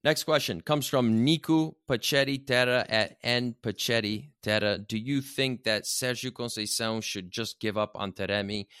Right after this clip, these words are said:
It wasn't his fault, but he was atrocious today and has been for a while. Always slows the game down way too much. Meanwhile, our other strikers sit on the bench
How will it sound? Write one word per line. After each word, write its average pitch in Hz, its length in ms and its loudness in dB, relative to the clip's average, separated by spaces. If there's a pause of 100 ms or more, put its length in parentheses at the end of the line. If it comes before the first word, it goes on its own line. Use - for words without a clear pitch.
(220)
It 110 120 -4
wasn't 127 360 0
his 95 140 -4
fault, 110 380 0 (100)
but 95 220 -4
he - 140 -8
was 113 220 -2
atrocious 113 600 -4
today 95 420 -2
and 101 120 -6
has 104 260 -4
been 98 180 -6
for 92 180 -8
a 90 80 -4
while. 95 440 -2 (380)
Always 127 380 2
slows 117 280 -2
the 107 100 -4
game 104 300 -2
down 92 320 -4
way 110 180 0
too 113 200 -6
much. 92 440 -4
Meanwhile, 98 480 4
our 95 200 2
other 107 240 2
strikers 101 480 -2
sit 113 220 0
on 107 120 2
the 101 80 0
bench 95 500 -4